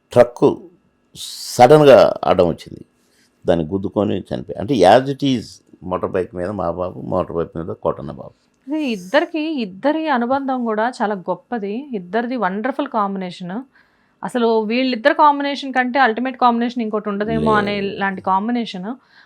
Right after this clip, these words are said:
Speaker 2: ఇద్దరి జీవితాల్లో ఇలాంటిదే జరగడం అనేది ఒక సందర్భంలో కోట గారు గుర-, కోట గారు కూడా చెప్పారు,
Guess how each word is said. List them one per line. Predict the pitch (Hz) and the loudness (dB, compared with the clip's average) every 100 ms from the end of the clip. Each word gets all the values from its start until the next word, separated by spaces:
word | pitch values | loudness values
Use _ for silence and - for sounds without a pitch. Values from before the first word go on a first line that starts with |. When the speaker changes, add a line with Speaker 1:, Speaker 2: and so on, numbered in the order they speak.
| - | -14
Speaker 2:
ఇద్దరి | 220 202 247 415 294 | -12 -6 2 2 2
జీవితాల్లో | 320 320 339 320 320 | -2 2 4 4 2
ఇలాంటిదే | 294 247 269 277 294 | 0 0 0 -2 -2
జరగడం | 247 226 226 233 | 0 0 0 0
అనేది | 214 220 | 0 -2
ఒక | 202 | -2
సందర్భంలో | 220 214 226 247 | -2 -4 -4 -4
కోట | 240 214 226 | -2 -2 -2
గారు | 226 220 | -2 -6
గుర-, | 214 220 214 208 | -6 -8 -8 -6
కోట | 214 214 | -4 -4
గారు | 226 233 220 | -6 -4 -6
కూడా | 208 214 233 233 | -6 -6 -6 -8
చెప్పారు, | 190 196 202 | -8 -8 -8